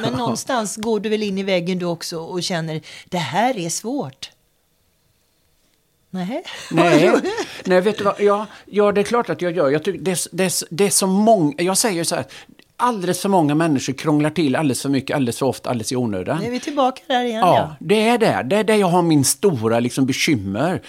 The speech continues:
Speaker 2: Att, eh, gå fram och säga till människor, "Nej, nej, du duger som du är. Det, det, var inte så bekymrad. Koppla av. Släpp dig fri. Släpp in människor. När gav du själv någon gåvan att, att, att, att, att få känna sig behövd genom att be om hjälp senast?
Speaker 1: Mm.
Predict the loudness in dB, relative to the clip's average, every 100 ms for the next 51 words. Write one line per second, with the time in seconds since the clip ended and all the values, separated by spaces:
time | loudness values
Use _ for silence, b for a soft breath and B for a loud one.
0 | B B B -6 -6 -6 -8 -4 -4 -2
1 | 0 0 -2 -2 0 0 -2 0 0 2
2 | 0 0 0 0 2 2 0 -2 -2 -2
3 | -2 -6 -6 -8 -8 -10 -6 -4 -4 -4
4 | -4 -4 -4 -2 -2 0 -2 -4 B B
5 | -8 -6 -2 0 2 2 0 -4 -6 -6
6 | -2 -2 -2 0 0 0 -6 B B B
7 | B -2 0 2 4 4 4 2 0 -2
8 | -2 -4 -6 B -12 -6 -2 2 2 2
9 | -2 0 0 0 2 2 2 2 2 2
10 | 0 0 -4 -2 -4 -4 -6 -6 -6 -4
11 | -6 -4 -6 -4 -4 -2 0 0 0 0
12 | 2 2 0 0 0 -2 -2 0 2 2
13 | 2 -2 -4 -2 -2 -6 -10 -14 -16